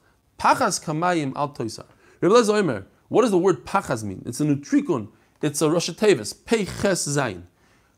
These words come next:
Pasta, you are hasty. Chavta, you're liable. Zalta, you zilzal, you belittled.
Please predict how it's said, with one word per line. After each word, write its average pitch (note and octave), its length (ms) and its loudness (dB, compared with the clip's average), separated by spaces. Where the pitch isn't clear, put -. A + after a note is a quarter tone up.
Pasta, C4 520 2
you D#3 160 4
are D3 60 2
hasty. F#3+ 440 -2
Chavta, - 600 0
you're B2+ 160 2
liable. G3+ 540 4
Zalta, B2+ 640 0
you C#3 140 -2
zilzal, D3+ 640 0
you C#3+ 80 0
belittled. F3+ 560 2